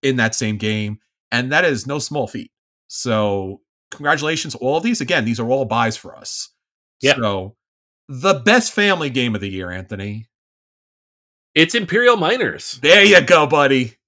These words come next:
Speaker 1: You did it.
Speaker 2: Yeah. Yeah, it is, uh,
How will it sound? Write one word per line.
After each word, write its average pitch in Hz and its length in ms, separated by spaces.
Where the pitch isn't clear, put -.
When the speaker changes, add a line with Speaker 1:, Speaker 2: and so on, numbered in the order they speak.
Speaker 1:
You 160 140
did 131 240
it. 104 180
Speaker 2:
Yeah. 190 340
Yeah, 123 220
it 143 180
is, 156 340
uh, 143 280